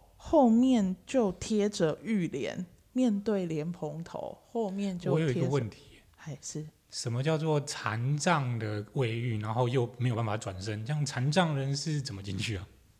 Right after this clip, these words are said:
Speaker 1: 你说的很有道理，还是他其实在外面淋浴的？有，有一个地方是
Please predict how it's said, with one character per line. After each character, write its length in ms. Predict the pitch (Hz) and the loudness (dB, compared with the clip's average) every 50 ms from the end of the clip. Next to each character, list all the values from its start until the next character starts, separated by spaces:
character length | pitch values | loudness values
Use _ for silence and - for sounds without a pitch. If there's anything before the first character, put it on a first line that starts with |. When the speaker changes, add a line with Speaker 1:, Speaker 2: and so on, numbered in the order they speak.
| _ _ _ _ _ _ _ - | _ _ _ _ _ _ _ -6
Speaker 1:
你 160 | 208 196 190 | -4 -4 -2
说 200 | 185 294 302 311 | 0 0 0 2
的 60 | 277 | 2
很 160 | 233 214 214 | 2 2 4
有 140 | 220 185 143 | 2 2 2
道 240 | - 196 170 156 147 | 2 4 4 4 2
理， 240 | 139 113 - - - | 0 -4 -8 -6 0
还 160 | - 277 311 | 4 4 4
是 100 | 392 349 | 4 2
他 140 | - 302 311 | 0 0 -4
其 180 | - 220 190 | -2 -2 -2
实 60 | 175 | -2
在 160 | 175 202 180 185 | 0 0 0 0
外 240 | 196 190 180 165 | 0 -2 -2 -2
面 240 | 165 170 170 160 147 | -2 -4 -4 -6 -6
淋 180 | 131 127 135 147 | -10 -10 -12 -10
浴 160 | 147 151 139 - - | -8 -8 -10 -10 -12
的？ 120 | - - - _ _ _ _ _ _ _ _ _ _ _ _ - | -16 -18 -18 _ _ _ _ _ _ _ _ _ _ _ _ 0
有， 180 | 180 175 165 | 2 4 4
有 220 | 170 175 170 165 175 | 4 6 6 6 6
一 40 | |
个 60 | 196 196 | 4 0
地 160 | 208 220 208 | 0 -2 -4
方 200 | - - 220 185 | -4 -4 -4 -4
是 160 | 185 180 | -4 -6